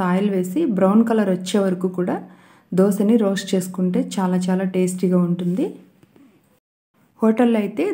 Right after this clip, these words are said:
దోశ మధ్యలో ఇలా కర్రీని పెట్టి మడత పెట్టి ఇస్తారు. ఇంట్లో కాబట్టి మనం ఇలా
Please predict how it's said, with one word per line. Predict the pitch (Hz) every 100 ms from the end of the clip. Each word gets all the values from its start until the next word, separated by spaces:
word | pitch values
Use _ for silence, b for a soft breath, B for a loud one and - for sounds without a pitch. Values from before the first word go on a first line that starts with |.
| 226
దోశ | 220 220 214
మధ్యలో | 180 208 240
ఇలా | 220 202
కర్రీని | 190 196 196 190
పెట్టి | 185 185 392 - _ b b b 196
మడత | 180 196
పెట్టి | 185 180 359 294
ఇస్తారు. | - 180 170 180 - - _ _ _ _ b b b 208
ఇంట్లో | 202 220 208
కాబట్టి | 190 190 190 349
మనం | 233 190 180
ఇలా | 180